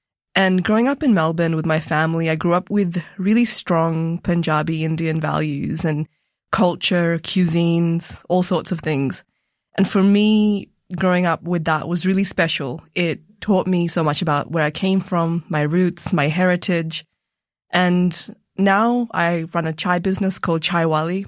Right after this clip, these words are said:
and everything that I do is about the preservation of culture in some way. I used to be a commercial lawyer, but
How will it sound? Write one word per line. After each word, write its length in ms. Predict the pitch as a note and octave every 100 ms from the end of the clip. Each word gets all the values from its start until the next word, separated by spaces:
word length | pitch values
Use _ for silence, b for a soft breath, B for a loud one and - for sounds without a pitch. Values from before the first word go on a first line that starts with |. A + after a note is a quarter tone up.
| -
and 80 | F#3+
everything 360 | F#3+ G#3+ A3 G#3
that 100 | F#3+
I 120 | F#3
do 440 | D#3+ E3 D#3+ D#3+ - _ _ _
is 200 | - E3+
about 340 | E3+ E3+ E3 -
the 100 | F3
preservation 600 | F#3 F#3+ F3+ E3+ E3+ F3+
of 100 | E3
culture 440 | D#3 D#3 - - E3
in 120 | D#3+
some 220 | - D#3
way. 260 | C#3 B2+ F3+ - _ _ _
I 60 | -
used 200 | F#3+ -
to 80 | F#3+
be 120 | F3
a 40 |
commercial 480 | E3+ F#3+ F3 F3 F3+
lawyer, 400 | E3+ E3 F3+ G#3
but 300 | F#3 E3 D#3